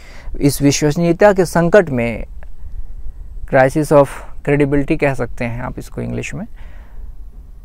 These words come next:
इसके अगर संकट का दौर अगर चल रहा है तो इसका मतलब ये है कि ये लोकतंत्र जो है वो उस पे एक प्रकार से समझ लीजिए कि खतरा है। खतरा ज़्यादा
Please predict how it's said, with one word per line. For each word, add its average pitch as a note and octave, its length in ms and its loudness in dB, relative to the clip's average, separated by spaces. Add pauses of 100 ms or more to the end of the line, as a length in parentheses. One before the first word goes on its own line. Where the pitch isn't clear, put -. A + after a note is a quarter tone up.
(200)
इसके A3+ 300 6 (360)
अगर D#3+ 280 4 (140)
संकट F3 380 4
का G3 100 8
दौर E3+ 220 10
अगर D3 180 8
चल D#3+ 220 6
रहा A#2+ 180 2
है C#3 140 -2
तो F3 100 -2
इसका E3 260 2
मतलब D3+ 340 0
ये A#2+ 180 0
है D3+ 200 0
कि D#3+ 180 -2
ये C#3 80 2
लोकतंत्र C3+ 640 0
जो G#2+ 120 -4
है A2+ 240 -2 (1500)
वो A3 440 4 (2250)
उस F3 120 2
पे G#3 140 6
एक G3+ 80 2 (100)
प्रकार E3+ 300 0
से E3 100 -6
समझ D#3 180 0
लीजिए D#3 180 -2
कि E3 240 -2 (120)
खतरा C#3+ 260 2
है। A2+ 180 -2 (100)
खतरा D#3 380 0
ज़्यादा C#3 380 4